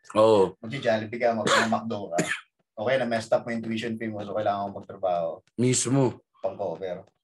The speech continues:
Speaker 1: Kasi ang ano ko nun, pare, parang magkano sweldo natin. May, may luwag, pero parang hindi mo kayang, ano, hindi mo kayang i-sustain.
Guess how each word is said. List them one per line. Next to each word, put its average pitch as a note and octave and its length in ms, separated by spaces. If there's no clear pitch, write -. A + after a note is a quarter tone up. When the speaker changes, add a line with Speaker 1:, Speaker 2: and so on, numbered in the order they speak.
Speaker 1:
Kasi D#3+ 340
ang C#3 160
ano C#3+ 160
ko C#3 80
nun, D3 240
pare, C#3 400
parang A2+ 180
magkano G#2 320
sweldo G2 380
natin. F2+ 320
May, A#3+ 240
may A3+ 160
luwag, A2 400
pero G3+ 240
parang F#3 240
hindi E3 160
mo E3 160
kayang, C#3 340
ano, A2+ 220
hindi B2 240
mo C3+ 160
kayang B2 240
i-sustain. G2+ 560